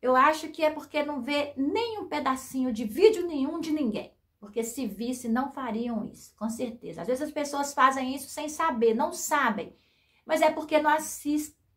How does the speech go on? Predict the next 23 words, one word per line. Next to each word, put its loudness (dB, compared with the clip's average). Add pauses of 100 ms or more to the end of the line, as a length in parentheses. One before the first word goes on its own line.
(120)
não 2
ass-, -4 (680)
<laughs> - (1120)
não -10
vou -8
cortar 4
não, -2
gente. -12 (520)
É -6
porque 6
não 4
veem 4
os, -8 (140)
o -4
fi-, -6
o 2
vídeo, 4
ai, 0
que -12
embolada, 0 (320)
o 2
vídeo 2
inteiro. 4